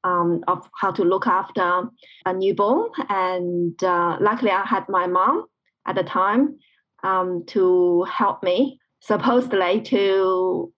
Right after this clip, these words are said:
you know, give me some assistance during the time. But, uh, we end up, um, had a huge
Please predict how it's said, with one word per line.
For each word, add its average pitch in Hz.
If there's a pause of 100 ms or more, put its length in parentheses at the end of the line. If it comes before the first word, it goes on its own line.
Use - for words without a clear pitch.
(100)
you 196
know, 185 (100)
give 202
me 196
some 185
assistance 208 (120)
during 190
the 175
time. 226 (760)
But, 196
uh, 190
we 190
end 202
up, 190
um, 170
had 175
a 131
huge 190